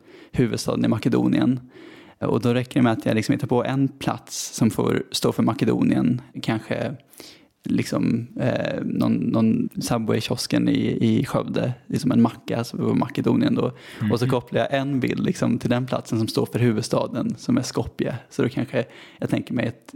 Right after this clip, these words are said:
Speaker 1: att de har, liksom, ett stort skåp inne på Subway, och så är det någon där inne som sjunger det här, "Yeah, yeah, yeah", så vet jag att det är Skopje som är, är huvudstaden.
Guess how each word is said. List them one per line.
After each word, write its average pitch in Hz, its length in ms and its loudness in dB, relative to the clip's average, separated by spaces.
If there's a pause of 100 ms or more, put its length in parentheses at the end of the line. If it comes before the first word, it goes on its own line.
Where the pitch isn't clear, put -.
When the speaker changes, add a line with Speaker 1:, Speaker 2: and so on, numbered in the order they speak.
(160)
Speaker 1:
att 127 120 -8
de 113 120 -2
har, 113 100 -2
liksom, 117 160 -4
ett 120 80 -6
stort - 220 -4
skåp 123 500 0
inne 123 140 2
på - 140 -2
Subway, - 600 -2
och 117 180 -4
så - 80 0
är 123 60 2
det 123 60 0
någon 123 220 2
där 120 80 0
inne 117 260 2
som - 160 -4
sjunger - 380 -4
det 135 60 -4
här, - 80 -4
"Yeah, - 560 0
yeah, - 360 -2 (120)
yeah", - 340 0
så - 60 0
vet 180 140 2
jag 175 40 0
att 156 60 0
det - 60 -8
är - 20 -6
Skopje - 580 -2
som - 160 -4
är, 208 220 0 (280)
är 156 60 2
huvudstaden. 123 540 0